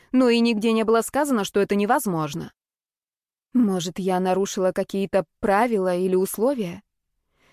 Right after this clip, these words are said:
Я принялась читать дальше, и когда дошла до главного, так и села, обхватив голову руками.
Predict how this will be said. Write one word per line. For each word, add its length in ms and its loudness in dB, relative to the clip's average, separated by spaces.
Я 240 2
принялась 400 2
читать 380 -2
дальше, 500 -2
и 100 0
когда 340 2
дошла 400 2
до 180 2
главного, 640 2
так 260 0
и 60 2
села, 500 0
обхватив 540 -2
голову 380 2
руками. 580 -4